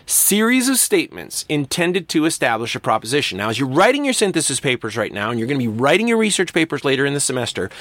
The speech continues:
I want you to think about the way that you have been going about putting that together. Now, some of you already know this. Some of you know, I, if I start with somebody saying this one thing,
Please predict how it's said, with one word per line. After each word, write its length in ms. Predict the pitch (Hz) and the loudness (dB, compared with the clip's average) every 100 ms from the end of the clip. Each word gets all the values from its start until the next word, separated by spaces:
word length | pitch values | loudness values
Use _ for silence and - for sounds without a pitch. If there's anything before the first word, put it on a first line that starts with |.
| - | -14
I 60 | - | -4
want 140 | 147 | -4
you 60 | 147 | -2
to 80 | 143 | -4
think 380 | - - 240 294 | -6 0 0 2
about 300 | 220 190 - | 4 4 4
the 80 | |
way 260 | 196 143 127 | 2 4 2
that 180 | 123 - | 0 -4
you 260 | 135 143 | -2 0
have 280 | 127 143 131 | 0 -2 -2
been 220 | 123 120 | -2 -4
going 360 | 104 147 156 175 | 0 0 2 2
about 320 | 175 120 - | 2 0 0
putting 300 | - 135 127 | -2 -2 0
that 140 | 120 110 | -4 -4
together. 200 | 147 180 | -2 -2
Now, 120 | 117 | 0
some 220 | - 254 | 0 2
of 120 | 339 | 2
you 100 | 269 | 6
already 220 | 220 202 | 6 6
know 240 | 214 233 294 | 4 2 2
this. 180 | 151 - | 0 2
Some 140 | 175 | 0
of 80 | 208 | 2
you 100 | 214 | 2
know, 380 | 214 285 202 - - - - | 4 4 2 -2 -14 -14 -2
I, 140 | - 147 - - | 0 0 -2 -6
if 160 | - 175 | -2 2
I 100 | 170 | 2
start 460 | - - 180 247 | 0 4 4 4
with 340 | 247 240 180 - | 2 0 -2 -4
somebody 380 | - 185 175 | 0 2 2
saying 280 | 165 175 160 | 2 2 2
this 120 | 147 | 2
one 300 | 139 180 254 | 2 2 2
thing, 300 | 233 262 262 | 2 2 2